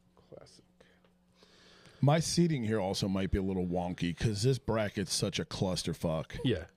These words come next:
Speaker 1: there's a lot of stuff
Speaker 2: Yes,
Speaker 1: here.
Speaker 2: dude.
Speaker 1: Um,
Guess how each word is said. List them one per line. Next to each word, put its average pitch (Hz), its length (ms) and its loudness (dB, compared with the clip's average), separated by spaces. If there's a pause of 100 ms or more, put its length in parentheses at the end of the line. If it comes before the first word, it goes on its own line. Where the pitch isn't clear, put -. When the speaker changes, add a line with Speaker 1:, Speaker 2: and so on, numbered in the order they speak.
(340)
Speaker 1:
there's 120 160 0
a 110 60 0
lot 104 340 -4
of - 140 -8 (100)
stuff 101 140 -2
Speaker 2:
Yes, 95 460 2
Speaker 1:
here. 90 280 0
Speaker 2:
dude. 87 120 -4 (440)
Speaker 1:
Um, 120 640 2